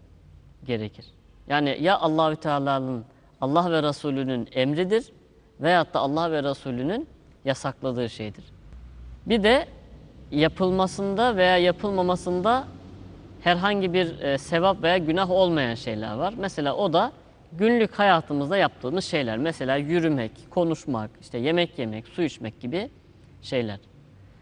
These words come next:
Bunlar da haram olmayan, günah olmayan şeyler. Evet, demek ki sünnet deyince vermiş olduğunuz örneklerle yola çıkarak hayatımızı güzelleştirebiliriz. Mesela bir de gün içerisinde yapmış olduğumuz sünnetler var.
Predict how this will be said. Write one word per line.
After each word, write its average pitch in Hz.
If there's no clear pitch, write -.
Bunlar 185
da 214
haram 170
olmayan, 160
günah 135
olmayan 127
şeyler. 104
Evet, 220
demek 226
ki 185
sünnet 220
deyince 226
vermiş 175
olduğunuz 147
örneklerle 156
yola 156
çıkarak 143
hayatımızı 143
güzelleştirebiliriz. 123
Mesela 151
bir 165
de 240
gün 226
içerisinde 190
yapmış 175
olduğumuz 143
sünnetler 113
var. 107